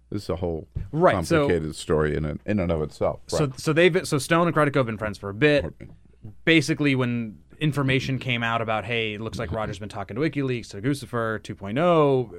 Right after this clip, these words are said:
Speaker 2: he can went, "Oh, no, it's not me. Kretico is the guy who's been talking. He's been
Speaker 1: Uh,
Speaker 2: telling me."
Speaker 1: yeah.
Speaker 2: Right? So then when Kretico gets subpoenaed by the Mueller investigation, he goes in and, and,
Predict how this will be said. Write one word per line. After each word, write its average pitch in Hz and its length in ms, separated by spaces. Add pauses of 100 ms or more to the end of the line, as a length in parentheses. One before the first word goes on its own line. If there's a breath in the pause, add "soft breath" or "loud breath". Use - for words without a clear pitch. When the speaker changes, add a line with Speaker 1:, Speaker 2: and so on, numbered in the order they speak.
Speaker 2:
he 123 160
can 117 140
went, 113 160
"Oh, 147 100
no, 139 100
it's 110 200
not 135 180
me. 120 680 (640)
Kretico 131 580
is 98 100
the 117 80
guy 98 240
who's 101 160
been 98 120
talking. 107 360
He's 110 100
been 90 120
Speaker 1:
Uh, 80 40
Speaker 2:
telling 107 340
me." 170 160
Speaker 1:
yeah. 76 200 (340)
Speaker 2:
Right? 127 320 (220 soft breath)
So 127 240
then 143 640
when 123 220
Kretico 143 400
gets 123 140
subpoenaed 123 340
by 107 100
the 104 80
Mueller 208 200
investigation, 127 520
he 107 120
goes 104 260
in 160 220
and, 127 140
and, 120 280